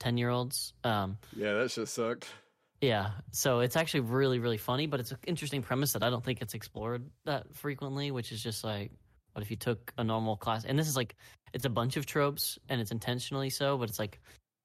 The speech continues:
Speaker 1: fifties high school America all the way to, like, eighties high school America. Like, the first episode is very much, like, out of The Breakfast Club.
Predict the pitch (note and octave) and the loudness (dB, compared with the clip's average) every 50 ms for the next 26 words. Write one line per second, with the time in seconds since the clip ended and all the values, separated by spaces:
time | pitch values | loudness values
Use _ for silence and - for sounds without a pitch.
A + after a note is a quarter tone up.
0 | _ - - C#3+ C#3 - - C#3+ C#3 C3+ - - D3 C#3 C3+ C3+ - - C#3 C3+ | _ 2 2 2 2 2 -2 -2 -2 -2 0 0 0 0 0 -2 -2 0 2 2
1 | C3+ C3+ C3+ C3 C3 - C3 B2+ C3 C3 C3 C3 B2+ - - C3 B2 B2 A#2+ - | 4 4 4 2 2 0 0 2 2 2 2 0 0 0 0 2 2 2 2 2
2 | A2+ A#2 A#2 A#2+ A#2+ A2 A2 G#2+ G2+ - - A2 A2 A2 C3 C3 C#3 C3+ C3 C3+ | 2 0 2 2 2 0 0 -2 -2 -4 -4 -4 -2 -2 -2 -2 -2 -4 -4 -4
3 | - - C3+ C3+ C#3 C3+ C3+ C3 B2+ - C#3+ C3 C3 B2 A#2 - - G#2 - A#2+ | -4 -4 -2 0 0 0 0 -2 -2 -2 -2 -2 0 -2 -2 -4 -8 -6 -6 -4
4 | A#2 - G#2+ - - B2 A2+ A2 G2+ G2 A2+ A#2 A2 A2 G#2+ A2 G#2+ G#2 G#2+ G#2+ | -4 -4 -6 -4 -2 -2 -2 -2 -2 -2 -2 0 0 2 0 0 0 0 -2 -4
5 | G2+ - - G#2 G2+ G#2 - - - - G#2+ A2 G#2 G#2+ G#2 G2+ G2+ G2+ A#2+ - | -4 -4 -2 -2 -2 -2 -4 -10 -6 -2 0 0 2 2 0 0 -2 -4 -8 -2
6 | - A2+ G#2+ G#2 - G#2+ G#2 - - - A2 G#2 G2+ G2 G2 G2+ - | -2 -2 -2 -2 -4 -8 -8 -8 -4 0 0 2 2 2 0 -2 -6